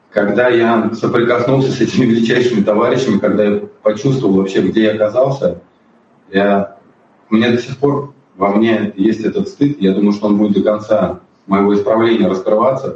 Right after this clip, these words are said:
потому что я вижу величие этих товарищей, вот этого соединения, объединения, объединения, которое, э, которым обладает наша латинская КРИ, оно, мы из него должны все учиться,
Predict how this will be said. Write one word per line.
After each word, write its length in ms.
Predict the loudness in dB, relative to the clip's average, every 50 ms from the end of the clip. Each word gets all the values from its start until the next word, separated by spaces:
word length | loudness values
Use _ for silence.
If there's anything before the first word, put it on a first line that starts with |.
| -12 -18
потому 280 | -16 -8 -4 -4 -4
что 160 | -4 -4 -2 0
я 80 | 0
вижу 280 | 2 2 2 0 0 0
величие 420 | 0 0 0 0 -2 -4 -6 -8
этих 160 | -8 -10 -8
товарищей, 680 | -6 -4 -2 0 0 0 0 -2 -4 -4 -6 -8 -8 -10 -14 _ _ _ _ _ _ _ -6
вот 120 | -4 0 0
этого 240 | 0 0 0 0
соединения, 800 | 0 0 0 0 0 2 2 0 2 2 0 0 0 0 -2 -2
объединения, 800 | -2 -2 0 -2 -2 -2 -2 -2 0 0 0 0 -2 -4 -6 -12 -16 -20 -20 -20 -20 -20 -20 _ -8
объединения, 840 | -6 -6 -6 -6 -6 -4 0 0 2 2 2 2 0 -2 -4 -6 -10 -14 -20 -20 _ _ _ _ _ _ -4
которое, 640 | -4 -2 0 0 0 2 2 0 0 -2 -4 -6 -12 -16 _ _ _ _ _ _ -16
э, 600 | -12 -8 -4 -2 0 2 2 2 2 2 2 2 2 0 -2 -6 -20 -6 -2
которым 340 | -2 0 0 0 0 0 0
обладает 600 | 0 0 0 0 0 0 0 0 0 -2 -4 -6
наша 240 | -6 -6 -6 -6 -4
латинская 480 | -4 -4 -2 -2 -2 -4 -2 -2 -4 -2
КРИ, 340 | 0 0 0 0 0 -4 -8 -18 -20 -20 -20 -20 -20 _ -20 -20 -20 _ _ _ _
оно, 540 | -2 0 0 2 2 2 2 0 0 -2 -4 -6 -10 -10 _ _ _ _ _ _ _ -2 0
мы 180 | 2 2 2 2
из 100 | 2 2
него 260 | 2 2 2 2 2
должны 320 | 2 0 0 0 0 0
все 180 | 0 0 0 0
учиться, 560 | 0 0 -2 -2 -2 -2 -2 -4 -8 -10